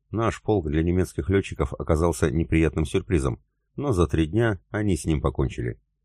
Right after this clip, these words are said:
Оставшиеся четыре латаных-перелатанных машины полк передал другому истребительному полку, а сам отбыл в тыл для пополнения людьми и техникой. Три дня и нет полка, как о наждак, был и нет больше.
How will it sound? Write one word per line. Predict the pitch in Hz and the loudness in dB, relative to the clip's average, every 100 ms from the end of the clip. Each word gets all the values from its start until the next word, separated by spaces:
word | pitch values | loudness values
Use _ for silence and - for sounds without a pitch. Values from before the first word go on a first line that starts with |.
| _ _ | _ _
Оставшиеся | 76 - 85 73 80 73 80 | -6 0 2 2 0 0 -2
четыре | 90 - 80 | -2 0 0
латаных-перелатанных | 78 82 78 73 - 78 80 76 76 67 | 2 2 0 0 0 2 2 2 -2 -2
машины | 80 - 101 85 - _ _ - | -2 -2 0 0 -2 _ _ -2
полк | 120 117 - | 0 0 0
передал | 104 101 92 85 | 2 4 4 4
другому | 85 82 90 82 | 2 2 2 2
истребительному | 71 80 80 78 80 78 76 | 2 0 0 0 0 2 2
полку, | 80 78 69 62 _ _ _ | 2 0 -2 -4 _ _ _
а | - | -8
сам | - 120 120 - | -4 0 0 0
отбыл | 98 80 80 | 0 2 2
в | - | 4
тыл | 78 71 - | 2 2 -2
для | - 71 | -4 -2
пополнения | 78 78 78 76 73 | 2 2 2 2 2
людьми | 76 80 85 | 0 0 0
и | |
техникой. | 67 69 - 65 67 - _ _ _ - | 0 0 0 0 0 -2 _ _ _ 0
Три | 85 73 | 2 4
дня | 92 104 92 | 2 2 -2
и | - 80 | -2 0
нет | 101 - | 0 0
полка, | 69 - 69 - _ _ | 0 2 0 -2 _ _
как | - 120 120 | -4 -2 2
о | |
наждак, | 113 101 73 67 - _ | 0 0 0 -2 -4 _
был | - 87 117 110 _ | 0 2 2 0 _
и | 131 | -2
нет | 107 80 | 2 2
больше. | 65 69 62 - | 2 -2 -2 -8